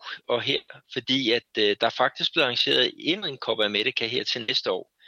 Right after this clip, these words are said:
Så det vil sige, du får stadigvæk den der gamle garde, øh, af, af spillere, øh, de kendte spillere, hvor man siger, okay, de er oppe i trediverne. De har måske ikke nogen fremtid med hensyn til, øhm,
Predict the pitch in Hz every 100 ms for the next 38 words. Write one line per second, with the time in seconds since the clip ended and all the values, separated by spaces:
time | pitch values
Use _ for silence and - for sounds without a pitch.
0 | - - - - 131 147 151 139 135 131
1 | 165 - 160 170 165 151 143 143 110 101
2 | 143 - 101 98 131 143 _ _ _ -
3 | - 117 107 101 98 95 90 - 107 117
4 | - 107 - 104 110 120 - _ _ 107
5 | 98 98 95 110 - 127 - - - 107
6 | 107 98 101 98 120 - 117 117 107 110
7 | 95 90 - 95 90 110 120 - - -
8 | - - - _ - 117 120 117 110 -
9 | 117 127 117 - 95 104 - - 110 107
10 | 104 104 113 101 - 107 92 92 87 80
11 | 80 82